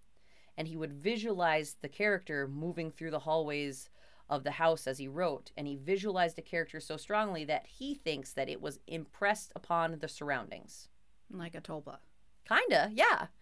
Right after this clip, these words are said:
Speaker 1: Uh, Lamont Cranston was
Speaker 2: Okay.
Speaker 1: the main character of Gibson's pulp series, The Shadow, which I actually have listened to a
Speaker 2: Oh.
Speaker 1: lot. If you like old school radio dramas, it's really, I think it's really good. I
Speaker 2: Yeah.
Speaker 1: enjoy it.
Speaker 2: Yeah.
Speaker 1: Like,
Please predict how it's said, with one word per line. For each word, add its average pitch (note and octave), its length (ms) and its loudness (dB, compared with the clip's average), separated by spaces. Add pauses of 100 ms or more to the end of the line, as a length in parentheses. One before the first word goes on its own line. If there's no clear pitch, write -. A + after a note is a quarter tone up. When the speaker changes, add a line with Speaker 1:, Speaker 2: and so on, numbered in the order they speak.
(480)
Speaker 1:
Uh, F3+ 300 10
Lamont A3 300 6
Cranston G#3+ 540 0
was E3+ 200 2
Speaker 2:
Okay. F3 80 -6
Speaker 1:
the D#3 120 0
main D#3+ 300 -2
character D3+ 440 -2
of C3 160 -6
Gibson's C#3 360 -6
pulp - 240 -4
series, D3 440 -6
The C#3 160 -6
Shadow, C#3 640 -4 (840)
which D#3 280 -2
I E3 160 4
actually - 280 -4
have C3+ 120 -6
listened D3 280 -4
to C#3+ 140 -4
a C3+ 40 -4
Speaker 2:
Oh. C3 40 -2
Speaker 1:
lot. B2+ 420 0
If - 140 -14
you E3+ 120 -8
like D3 380 -2 (600)
old E3+ 240 -2
school C3+ 600 -6 (360)
radio D3 340 0
dramas, B2 400 -4
it's - 160 -8
really, D3+ 360 -4 (220)
I D3 120 2
think F#3 180 -8
it's - 160 -12
really A2 200 -12
good. F#2 260 -8 (480)
I B2 140 -6
Speaker 2:
Yeah. B2+ 80 -6
Speaker 1:
enjoy B2 240 -6
it. F2+ 180 -4 (320)
Speaker 2:
Yeah. D#3+ 220 -10 (840)
Speaker 1:
Like, A#2 180 -10